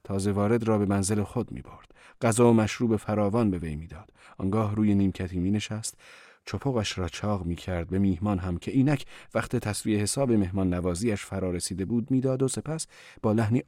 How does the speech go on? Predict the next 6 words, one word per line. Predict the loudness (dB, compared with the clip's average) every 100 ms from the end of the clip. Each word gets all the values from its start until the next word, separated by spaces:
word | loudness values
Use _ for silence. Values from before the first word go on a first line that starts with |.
| 2
آمرانه | 2 4 2 2 2
می‌گفت: | 2 2 2 -2 -16 _ _ _
«تعریف | -4 2 2 0
کن.» | -16 -20 _ _ _ _ _ _ _ _ _ _ _ -2
مهمان | 0 2 4
می‌گفت: | 4 2 -2 -4 -10